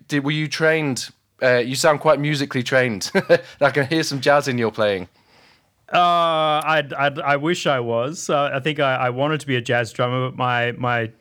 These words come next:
Speaker 2: teacher through high school and when I was in uni, um, I think he knew I wouldn't be a jazz player, but he was, he was, did his best to teach me jazz,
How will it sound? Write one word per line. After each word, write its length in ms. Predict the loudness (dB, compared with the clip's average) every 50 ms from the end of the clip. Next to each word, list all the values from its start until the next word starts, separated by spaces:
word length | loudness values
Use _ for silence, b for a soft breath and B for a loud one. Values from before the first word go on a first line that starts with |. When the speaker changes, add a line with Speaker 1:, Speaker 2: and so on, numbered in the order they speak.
| _ _ -2
Speaker 2:
teacher 400 | 0 0 0 0 0 -2 -2 -2
through 460 | -2 -4 -4 -2 0 0 0 -2 -2
high 220 | -2 0 0 0
school 440 | -2 -4 -8 -6 -4 -4 -4 -4 -4
and 220 | -4 -4 -4 -4 -4
when 100 | -2 -2
I 80 | -2
was 120 | -2 -4 -4
in 120 | -4 -4
uni, 420 | -4 -2 -2 -2 -2 -4 -6 -8 B B B B B B B B
um, 540 | -2 0 0 0 -2 -4 -4 -6 -8 -10 -12 _ _ _ _ _ -2
I 100 | -2 -2
think 220 | 0 0 -4 -4 -4
he 80 | -4
knew 220 | -4 -2 0 0 0
I 80 | 0 0
wouldn't 260 | -2 -4 -6 -6 -4
be 100 | -4 -4
a 60 | -4
jazz 320 | -2 -2 -2 0 -2 -4
player, 480 | -6 -4 -2 -2 -2 0 -2 -4 -6 -6 -4
but 260 | -4 -4 -4 -4 -8 _ -8
he 180 | -6 -4 -2
was, 260 | -2 -4 -4 -6 -10 _ -4
he 120 | -2 -2
was, 160 | -2 -2 -4 -4
did 160 | -4 -4 -4
his 100 | -2 -2
best 280 | 0 0 -2 -2 -4
to 80 | -8 -8
teach 280 | -4 -4 -4 -4 -4 -8
me 80 | -6
jazz, 420 | -4 -2 -2 -2 -2 -4 -6 -10